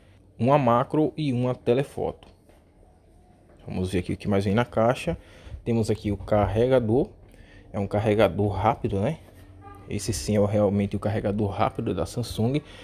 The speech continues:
E como o celular possui uma bateria de sete mil miliamperes, teria que ser realmente esse carregador, senão ia demorar muito tempo pra carregar.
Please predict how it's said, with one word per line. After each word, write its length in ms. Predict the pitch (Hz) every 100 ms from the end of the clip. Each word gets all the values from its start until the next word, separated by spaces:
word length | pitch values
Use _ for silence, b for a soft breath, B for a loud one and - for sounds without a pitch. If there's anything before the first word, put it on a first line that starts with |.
| B -
E 100 | 110
como 220 | - 131
o 40 |
celular 260 | - 123 117
possui 280 | 120 - 123
uma 60 |
bateria 380 | 110 110 113 107
de 80 | 104
sete 360 | - - 117 123
mil 160 | 110
miliamperes, 560 | 110 120 131 107 120 151
teria 300 | - 113 117
que 80 | -
ser 140 | 113
realmente 340 | 113 135 113
esse 100 | 117
carregador, 400 | - 117 104 101
senão 460 | 104 113 107 110 135
ia 100 | 127
demorar 340 | 113 113 107
muito 380 | 113 104 147 196
tempo 260 | - 110 127
pra 180 | - 92
carregar. 520 | - 104 139 110 -